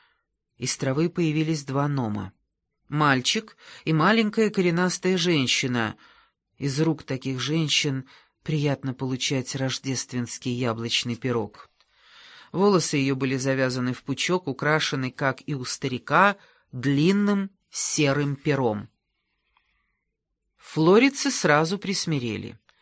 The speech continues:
Хохолок что-то долго ей растолковывал, но женщина сказала всего пару слов, и он простёр руки над головой и что-то зашептал в небо.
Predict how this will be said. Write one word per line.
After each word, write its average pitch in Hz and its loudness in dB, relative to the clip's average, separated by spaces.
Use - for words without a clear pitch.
Хохолок 185 2
что-то 170 0
долго 170 4
ей 175 4
растолковывал, 180 0
но 147 -4
женщина 165 -2
сказала 156 2
всего 139 -4
пару 123 -2
слов, 156 -2
и 147 0
он 160 2
простёр 170 2
руки 180 2
над 156 0
головой 151 4
и 143 -6
что-то 156 -2
зашептал 135 -4
в 131 -4
небо. 113 -4